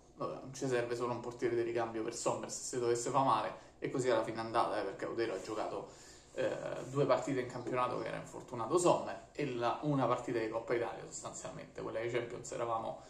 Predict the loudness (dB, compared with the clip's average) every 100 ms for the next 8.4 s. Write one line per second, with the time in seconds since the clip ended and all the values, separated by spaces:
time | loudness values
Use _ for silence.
0 | -20 -18 4 6 6 4 4 6 6 2
1 | -8 -10 -12 -16 -20 -20 -20 -20 -20 -20
2 | -20 -20 -18 -14 -4 -2 0 0 -2 -2
3 | -2 -4 -6 -14 -20 -20 -20 -18 -10 -8
4 | -8 -2 -2 0 -2 -4 -8 -18 -20 -20
5 | -12 -8 -6 -6 -8 -12 -14 -16 -16 -18
6 | -18 -20 -20 -20 -18 -10 -8 -2 0 4
7 | 4 2 2 4 4 2 2 4 4 6
8 | 8 10 8